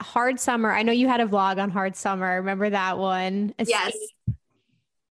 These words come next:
Speaker 1: What did you think of Escape?
Speaker 2: I
Speaker 1: You like
Speaker 2: love
Speaker 1: that one?
Speaker 2: Escape.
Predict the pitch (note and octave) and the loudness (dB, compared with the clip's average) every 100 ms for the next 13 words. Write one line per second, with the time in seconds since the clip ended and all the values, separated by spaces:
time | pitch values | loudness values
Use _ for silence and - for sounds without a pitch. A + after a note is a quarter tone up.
0 | _ - B3+ D#4+ E4+ D#4 C#4 - C#4 F#3 | _ -4 0 0 0 -2 -2 -2 -2 -2
1 | F3+ - - _ _ _ _ _ B3+ D4+ | -4 -12 -16 _ _ _ _ _ 0 0
2 | C#4+ A3+ A#3 A3+ A3+ G3+ F#3+ | -2 -2 0 -2 -2 -8 -8